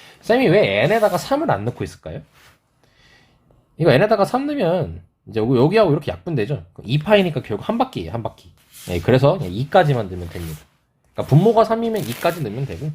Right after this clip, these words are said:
분모가 사면 삼까지만 넣으면 돼, 간단하게 얘기하면.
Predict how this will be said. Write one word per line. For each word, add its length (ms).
분모가 340
사면 260
삼까지만 520
넣으면 220
돼, 100
간단하게 420
얘기하면. 260